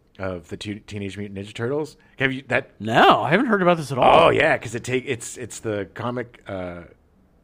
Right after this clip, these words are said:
Speaker 1: series about, you know, there's only one turtle left. They're all dead.
Speaker 2: Oh, wow.
Speaker 1: And he's, like, doing revenge. Oh, it's gonna be great. If they
Speaker 2: Oh,
Speaker 1: do it
Speaker 2: wow.
Speaker 1: right, it's gonna be
Speaker 2: Wow.
Speaker 1: great.
Speaker 2: Yeah, that's crazy. Wow.
Speaker 1: Uh, but this,
Speaker 2: Dark.
Speaker 1: <laughs> but the, the soundtrack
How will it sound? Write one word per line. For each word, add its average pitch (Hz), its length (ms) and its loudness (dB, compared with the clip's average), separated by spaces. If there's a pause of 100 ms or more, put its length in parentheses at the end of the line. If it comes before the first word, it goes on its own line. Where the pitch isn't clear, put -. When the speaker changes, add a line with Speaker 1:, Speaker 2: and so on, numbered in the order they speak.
(200)
Speaker 1:
series 135 500 0
about, 110 340 -4
you 120 60 -8
know, 107 80 -6
there's 101 160 -6
only 110 140 -4
one 101 200 -6
turtle 107 240 -8
left. 107 220 -6
They're 87 120 -10
all 92 100 -8
dead. 101 380 -10
Speaker 2:
Oh, 190 180 8
wow. 131 380 2
Speaker 1:
And 98 120 0
he's, 101 80 -8
like, 101 320 -2
doing 104 220 -4
revenge. 95 320 -8
Oh, 123 220 4
it's 104 100 -6
gonna - 160 -8
be - 100 -12
great. 95 320 -10
If 131 120 0
they 196 80 10
Speaker 2:
Oh, 175 40 10
Speaker 1:
do 220 140 10
it - 20 4
Speaker 2:
wow. 123 80 2
Speaker 1:
right, 117 160 2
it's 92 120 -10
gonna 98 160 -6
be 87 60 -8
Speaker 2:
Wow. 95 320 -2 (100)
Speaker 1:
great. 160 100 -2
Speaker 2:
Yeah, 165 60 2
that's 170 180 -2
crazy. 131 400 -6
Wow. 107 340 -6
Speaker 1:
Uh, 107 360 -2 (180)
but 269 200 0
this, - 100 6
Speaker 2:
Dark. - 380 4 (260)
Speaker 1:
<laughs> 440 260 -10
but 220 260 0
the, 175 180 -6
the 139 100 -4
soundtrack 151 720 -4